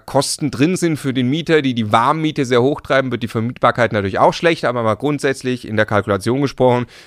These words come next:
sind sie für uns egal, weil sie quasi ein durchlaufender Posten sind. Wichtig, das wird am Ende erst abgerechnet, ne? Man zahlt ja ein Hausgeld und ein Teil des Hausgeldes, also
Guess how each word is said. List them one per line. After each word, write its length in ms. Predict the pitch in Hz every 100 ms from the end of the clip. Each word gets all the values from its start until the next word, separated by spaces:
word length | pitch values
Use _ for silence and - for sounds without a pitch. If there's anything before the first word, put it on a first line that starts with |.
| -
sind 180 | 120 120
sie 140 | 113
für 100 | 113
uns 100 | 98
egal, 380 | 98 110 131 156
weil 120 | 127
sie 80 | 113
quasi 320 | - 104 113
ein 120 | 98
durchlaufender 540 | 101 107 113 104 110 101
Posten 400 | - 95 - 92
sind. 240 | 90 87 - - - _ _ _ _ -
Wichtig, 540 | - 131 - 175 151
das 180 | 135 117
wird 120 | 135
am 120 | 120 117
Ende 360 | 120 180 160
erst 340 | 147 131 135 123
abgerechnet, 600 | 131 - 131 131 127 113
ne? 120 | 135
Man 160 | 127
zahlt 280 | - 113 117
ja 300 | 120 110 104 -
ein 220 | 107 104 98
Hausgeld 580 | 156 196 - 190 220
und 120 | 170 113
ein 160 | 110
Teil 380 | - 127 139 180
des 160 | 170 123
Hausgeldes, 600 | 117 151 - 175 196 180
also 220 | 104 101